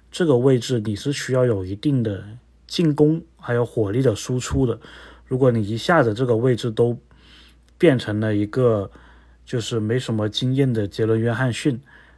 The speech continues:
再加一个纯防守型的这个霍勒迪，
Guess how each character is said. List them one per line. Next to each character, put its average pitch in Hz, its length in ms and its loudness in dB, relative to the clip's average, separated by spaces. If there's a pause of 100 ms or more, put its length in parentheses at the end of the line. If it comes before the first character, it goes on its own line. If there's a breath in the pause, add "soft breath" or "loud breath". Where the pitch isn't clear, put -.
(140)
再 139 160 2
加 117 320 -2
一 113 80 -2
个 120 100 -2
纯 120 280 -4
防 120 180 0
守 127 160 0
型 101 260 -6
的 101 260 -2
这 107 180 -8
个 101 420 -4
霍 139 240 4
勒 127 140 2
迪， 104 320 -8